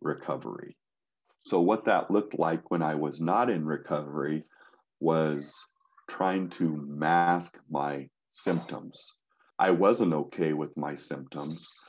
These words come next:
They started in my mid-twenties, and that's where my addiction really started to take off. I wanted logical explanations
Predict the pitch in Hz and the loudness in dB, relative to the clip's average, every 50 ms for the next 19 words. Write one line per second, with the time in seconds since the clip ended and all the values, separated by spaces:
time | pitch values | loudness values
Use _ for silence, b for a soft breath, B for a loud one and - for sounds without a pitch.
0 | B B B B _ _ _ - - _ - 80 76 - - - 90 90 90 90 | B B B B _ _ _ -20 -20 _ -8 -8 -8 -6 -2 0 2 4 4 6
1 | 90 87 87 87 87 82 80 78 76 76 78 80 80 82 82 80 73 - - - | 6 6 4 4 2 0 -2 -4 -4 -6 -6 -6 -4 -4 -4 -6 -6 -8 -6 -2
2 | 85 87 98 113 135 139 135 - - - _ _ _ _ _ _ _ _ _ _ | -2 0 2 2 0 0 -2 -8 -14 -20 _ _ _ _ _ _ _ _ _ _
3 | _ _ _ 165 - 76 76 73 - - 76 78 80 90 87 - - - - 82 | _ _ _ -12 -10 -10 -10 -12 -10 -6 -2 -2 0 -2 -2 -4 -10 -6 -2 0
4 | 80 80 78 78 78 76 76 - - _ _ _ _ _ _ _ _ _ - 78 | 0 2 0 0 -2 -2 -4 -8 -12 _ _ _ _ _ _ _ _ _ -8 -6
5 | 78 78 76 76 76 69 67 67 85 87 85 - - - 92 90 87 82 80 85 | -4 -4 -4 -4 -6 -8 -2 2 2 2 2 0 -4 -2 0 0 0 2 2 2
6 | 82 85 82 78 - - - 82 78 82 82 82 80 - - - - - - 85 | 2 2 0 -2 -4 -4 -2 -2 0 0 0 0 -2 -4 -6 -12 -12 -8 -6 -6
7 | 78 71 - - 78 87 110 - - - - - - _ _ _ _ _ _ _ | -6 -4 -2 0 2 2 2 2 0 -2 -10 -18 -20 _ _ _ _ _ _ _
8 | _ _ - 92 92 87 90 95 98 98 92 82 73 76 - 87 92 95 95 92 | _ _ 0 2 2 4 4 2 2 2 0 0 -2 0 2 4 4 4 2 2
9 | 98 87 - - 87 87 90 87 87 - - - - 90 82 85 82 80 80 78 | -2 -4 0 2 4 6 6 4 2 -2 -8 -6 -4 -2 0 0 0 0 -2 -2
10 | - - - 69 69 69 69 - - - - | -4 -8 -10 -10 -10 -12 -14 -16 -16 -18 -18